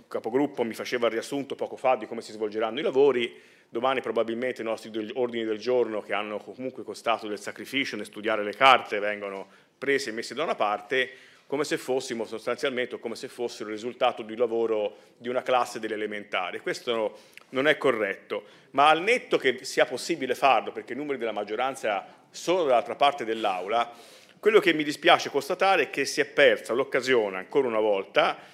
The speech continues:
si è persa anche in un altro paio di passaggi in questa legislatura, di unire quest'Aula sostanzialmente, anche di fronte a quelle che sono le difficoltà economiche della, della sanità, al di là che noi siamo nella legittimazione più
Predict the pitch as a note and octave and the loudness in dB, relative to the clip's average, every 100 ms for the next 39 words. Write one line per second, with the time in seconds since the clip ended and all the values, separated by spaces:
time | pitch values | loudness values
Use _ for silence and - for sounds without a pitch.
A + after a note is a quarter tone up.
0 | - _ - C3+ - - - D#3+ D3+ C#3+ | -20 _ -4 0 2 2 2 2 0 -2
1 | C3+ C3 C#3 D3 D3 B2 B2+ - A#2+ G#2 | -2 -2 2 2 2 0 -4 -2 0 0
2 | G#2 G2+ G#2+ A2+ G#2 A2 A#2+ A2 G2 G2 | -4 -10 -8 -8 -8 -6 -6 -6 -6 -2
3 | C#3 - - - - - _ D3 A3 A#3+ | -2 -4 -14 -20 -20 -20 _ -4 -2 0
4 | F#3+ A#3+ A#3+ B2 - A#2+ - C3 A2 G#2+ | 2 2 2 2 2 0 6 6 6 4
5 | D#3 F#3+ A#2+ - A2+ - A2 A2 G2 F#2+ | 2 2 -2 -8 -6 -4 -4 -4 -6 -4
6 | D3 F#3 - - - E3+ - D3+ C#3 G#3+ | -2 -2 -6 -14 -4 -2 0 -2 -2 -2
7 | G#3 D3+ E3+ B2+ - F#3 C#3 A#2+ B2 A#2 | -2 -2 -2 -4 -4 -4 -4 -8 -6 -6
8 | A2+ D#3 C#3+ C3 E3 C#3+ A#2 B2 G#2+ - | 0 0 2 0 0 -2 -4 -2 -2 -2
9 | - _ _ _ _ _ - - A#2 A2+ | -14 _ _ _ _ _ -14 -4 0 2
10 | A2 G#2+ G#2 G2+ F#2+ - _ _ - B2 | 4 4 4 0 -2 -10 _ _ -4 2
11 | A#2+ B2+ A#2+ D#3+ E3 A#2 - - - - | 2 2 2 6 8 6 0 -12 -12 -6
12 | A2+ B2+ D3+ - C#3+ F3 C#3 A#2+ A#2+ A#2 | -2 4 4 4 2 2 2 0 0 0
13 | A#2 A#2 A#2 B2 A2 - D#3+ D#3 B2 | 0 -4 -10 -8 -8 -4 -4 -4 -6